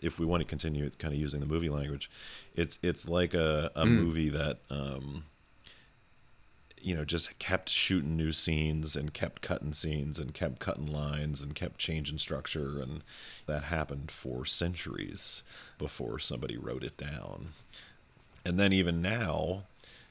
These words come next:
Speaker 1: because most of us read it in translation, there's this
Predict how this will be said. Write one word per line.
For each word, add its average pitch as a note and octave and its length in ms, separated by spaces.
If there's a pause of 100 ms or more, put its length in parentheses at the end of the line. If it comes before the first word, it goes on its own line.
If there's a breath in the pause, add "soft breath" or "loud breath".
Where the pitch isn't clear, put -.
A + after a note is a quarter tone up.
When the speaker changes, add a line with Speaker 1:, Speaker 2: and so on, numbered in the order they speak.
(140)
Speaker 1:
because D#2+ 420
most E2 320
of D2+ 120
us - 340
read D#2+ 220
it D2 100
in D#2 120
translation, D#2+ 880 (520 loud breath)
there's D#2 320
this - 440